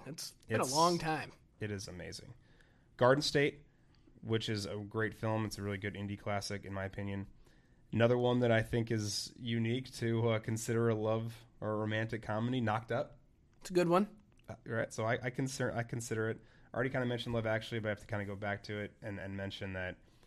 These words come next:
Speaker 2: it's a romantic comedy in that there are, like, six or seven different romantic storylines, and some of them are not the traditional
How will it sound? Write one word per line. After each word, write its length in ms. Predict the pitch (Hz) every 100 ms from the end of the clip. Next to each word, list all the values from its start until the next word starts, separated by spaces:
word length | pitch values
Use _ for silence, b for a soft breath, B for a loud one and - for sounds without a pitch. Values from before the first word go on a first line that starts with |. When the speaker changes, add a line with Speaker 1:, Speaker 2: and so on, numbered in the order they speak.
| b b b b b
Speaker 2:
it's 200 | - 120
a 40 | 127
romantic 480 | 117 120 123 117 113
comedy 560 | 120 120 120 117 113
in 140 | 107 110
that 200 | 104 -
there 200 | 104 95
are, 300 | 101 95 95
like, 160 | 98 95 - - - -
six 380 | - - 139
or 80 | 117
seven 360 | 98 123 104 101
different 320 | 101 - 95
romantic 600 | 98 104 101 98 98 90 - b b b b b
storylines, 840 | - - 123 107 104 92 90 90
and 240 | 104 113 117
some 180 | - 143
of 80 | 139
them 140 | 131
are 20 | 120
not 220 | 120 120
the 60 |
traditional 640 | 117 117 117 117 127 120